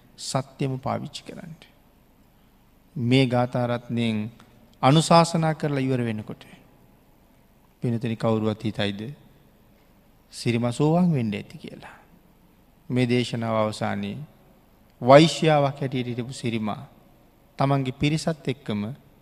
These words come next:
මේ සසර ගමන බොහෝ කෙටි කරගෙන අති උතුම් සෝවාන් ආර්ය මාර්ග ඵලය මුදා කරගත්තා.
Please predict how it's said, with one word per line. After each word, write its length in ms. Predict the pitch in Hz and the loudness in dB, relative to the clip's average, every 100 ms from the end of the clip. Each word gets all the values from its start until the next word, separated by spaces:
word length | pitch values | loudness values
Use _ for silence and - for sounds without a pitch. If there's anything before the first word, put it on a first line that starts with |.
| _ _ _ _ _ _ _ - | _ _ _ _ _ _ _ -6
මේ 200 | 123 131 | 0 0
සසර 360 | 127 120 - 123 | 0 -6 -4 -4
ගමන 320 | 117 113 110 107 - - _ _ _ _ _ | -4 -4 -4 -6 -10 -20 _ _ _ _ _
බොහෝ 440 | 120 117 123 135 143 | -4 0 2 2 0
කෙටි 240 | 131 - | -4 -8
කරගෙන 420 | - 107 101 - 147 - - - _ _ _ _ _ | -8 -8 -8 -10 -14 -16 -20 -20 _ _ _ _ _
අති 260 | - 113 127 | -4 -4 -2
උතුම් 320 | 113 - 110 123 - - - - - | -4 -4 -6 -6 -12 -20 -20 -20 -20
සෝවාන් 640 | - 120 120 120 117 117 - 120 | -8 -2 0 0 0 -4 -2 0
ආර්ය 320 | 120 123 123 | 2 0 -2
මාර්ග 420 | 117 120 127 135 135 | -2 0 0 -4 -8
ඵලය 280 | 123 113 117 | -8 -8 -10
මුදා 280 | 120 120 | -12 -12
කරගත්තා. 600 | 117 - - 107 _ - | -12 -14 -14 -18 _ -20